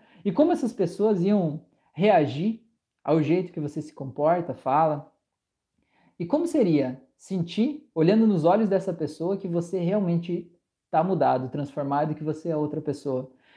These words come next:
E sentindo desse jeito, como que você olharia pra ideia de suicídio?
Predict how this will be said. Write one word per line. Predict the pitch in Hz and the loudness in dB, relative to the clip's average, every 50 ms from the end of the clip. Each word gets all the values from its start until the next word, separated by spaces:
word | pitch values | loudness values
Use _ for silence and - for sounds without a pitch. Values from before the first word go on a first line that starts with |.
| _ - - | _ -4 -2
E | 202 | -2
sentindo | - - 262 247 220 233 277 269 254 | -2 0 2 2 2 2 2 0 2
desse | 247 254 233 240 240 | 2 2 2 2 2
jeito, | 220 240 247 240 - | 2 2 2 0 0
como | - 285 320 330 | 0 0 0 2
que | 359 330 | 2 2
você | 294 240 - - | 2 2 2 4
olharia | 240 220 214 208 180 156 156 185 233 247 | 4 4 6 6 6 6 6 6 4 4
pra | 240 220 214 208 | 4 4 2 2
ideia | 190 156 151 165 202 226 208 165 | 2 2 2 2 2 2 2 0
de | - | -2
suicídio? | - - 151 139 139 - 143 135 123 117 117 110 | -6 -8 -8 -8 -8 -8 -8 -8 -8 -8 -10 -14